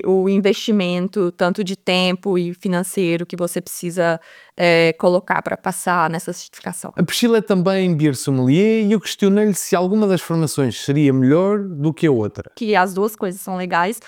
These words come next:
Speaker 1: Um é mais pra certificar e, é, aprender na sua, no seu próprio tempo, e os outros teriam, dependendo se você estiver fazendo presencial, tem essa parte, ah,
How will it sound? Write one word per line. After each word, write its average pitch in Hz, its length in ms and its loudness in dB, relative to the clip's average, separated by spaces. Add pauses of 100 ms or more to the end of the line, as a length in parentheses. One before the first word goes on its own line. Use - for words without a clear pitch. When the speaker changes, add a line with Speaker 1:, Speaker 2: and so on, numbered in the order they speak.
(400)
Speaker 1:
Um 247 200 2
é 254 80 4
mais 220 340 2
pra 285 160 -2
certificar 247 840 2
e, 240 300 -6 (580)
é, 185 440 2 (100)
aprender 190 540 2
na 196 140 -2
sua, 180 360 -4
no 180 140 -4
seu 180 180 -6
próprio 180 500 -4
tempo, 208 540 -6 (340)
e 220 120 -4
os 226 160 -4
outros 220 600 -2
teriam, 196 760 0
dependendo 190 460 0
se - 60 -10
você 185 160 -8
estiver 180 180 -4
fazendo 180 240 -4
presencial, 180 560 0
tem 208 200 -2
essa 196 180 -4
parte, 180 840 -2
ah, 170 440 0